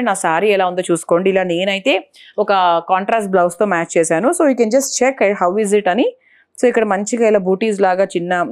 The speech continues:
మామిడి పిందెల్లాగా వచ్చింది. ఓకే, and ఇక్కడ మనకు కుచ్చుళ్ళు కూడా చాలా బాగా కుదిరాయి అన్నమాట. ఎంత బ్యూటిఫుల్ గా. Of course, it's crepe silk కాబట్టి కట్టుకుంటే కూడా చాలా చాలా బాగుంటుంది. And ఇక్కడ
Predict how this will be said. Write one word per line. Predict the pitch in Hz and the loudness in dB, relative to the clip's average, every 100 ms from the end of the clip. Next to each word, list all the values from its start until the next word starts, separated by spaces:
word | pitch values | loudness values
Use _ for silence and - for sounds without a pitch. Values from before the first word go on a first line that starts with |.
| 175 | 0
మామిడి | 170 190 202 | 0 2 0
పిందెల్లాగా | 196 180 175 170 175 160 | 0 2 2 2 2 0
వచ్చింది. | - 165 196 415 - _ _ _ _ _ - 202 | -2 -2 2 2 0 _ _ _ _ _ -8 -4
ఓకే, | - 311 175 - _ _ - 202 | 0 0 -2 -10 _ _ -6 -2
and | 214 196 | 0 2
ఇక్కడ | 196 190 | 2 0
మనకు | 196 - 196 185 180 | -4 2 2 2 0
కుచ్చుళ్ళు | 208 208 226 202 | -2 0 0 2
కూడా | 196 254 339 - | 2 2 0 -2
చాలా | 180 170 185 208 226 196 | 0 2 2 2 2 0
బాగా | 185 185 | -2 -2
కుదిరాయి | 175 175 165 | -2 -2 -2
అన్నమాట. | 160 156 160 | -8 -6 -6
ఎంత | 170 170 | -4 -4
బ్యూటిఫుల్ | 170 180 185 180 165 | -2 -4 -4 -2 -2
గా. | 160 | 0
Of | 240 | -2
course, | 240 202 | 0 -2
it's | - 202 | -2 -2
crepe | 190 190 - | -2 -4 -4
silk | 196 185 | -2 0
కాబట్టి | 156 156 269 381 403 - _ 202 | 0 -2 0 0 0 -10 _ -4
కట్టుకుంటే | 185 208 233 214 190 | -4 -2 0 0 2
కూడా | 233 277 - | 0 0 -4
చాలా | 175 185 247 240 | 0 0 0 0
చాలా | 202 190 165 | -2 2 2
బాగుంటుంది. | 156 151 151 147 - _ _ _ _ _ 233 | 0 -4 -10 -10 -12 _ _ _ _ _ -2
And | 302 285 | 0 0
ఇక్కడ | 269 | 0